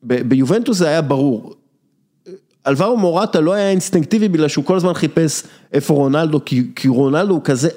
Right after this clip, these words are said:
אייקון ענק שהוא צריך לכבוש, הוא זה שצריך, אה, להכיל. עכשיו, אה, מייסון גר-, גרינווד, אחד מהדברים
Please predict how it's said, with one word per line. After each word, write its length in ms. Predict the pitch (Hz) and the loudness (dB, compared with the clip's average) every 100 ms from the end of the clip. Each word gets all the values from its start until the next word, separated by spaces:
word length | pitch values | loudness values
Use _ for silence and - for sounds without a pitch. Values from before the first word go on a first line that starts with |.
| - | -4
אייקון 360 | 170 185 180 147 | -2 0 0 2
ענק 380 | 139 196 185 - - - | 2 0 -2 -8 -20 -14
שהוא 260 | - 165 196 | -2 0 2
צריך 240 | 208 170 | 0 -2
לכבוש, 360 | 156 139 110 98 | -2 -2 -2 -2
הוא 200 | - 202 | 0 0
זה 200 | 175 180 | 0 -2
שצריך, 440 | - 143 156 175 - - - - 135 | -2 -2 -2 -2 -10 -20 -20 -6 -2
אה, 120 | 127 | 0
להכיל. 580 | 127 120 123 156 104 73 - - - - | 2 0 -2 0 -2 -4 -12 -20 -16 -6
עכשיו, 260 | - 131 156 - _ _ _ _ 233 | -2 -2 -2 -12 _ _ _ _ -14
אה, 60 | 214 170 | -10 -8
מייסון 560 | 147 170 208 240 220 | -8 -2 -2 0 0
גר-, 300 | 143 156 - | 0 -2 -2
גרינווד, 500 | 131 180 165 123 117 - | 0 2 2 0 -2 -4
אחד 180 | - 156 | -2 0
מהדברים 680 | 185 143 117 117 165 160 | 0 0 0 2 2 2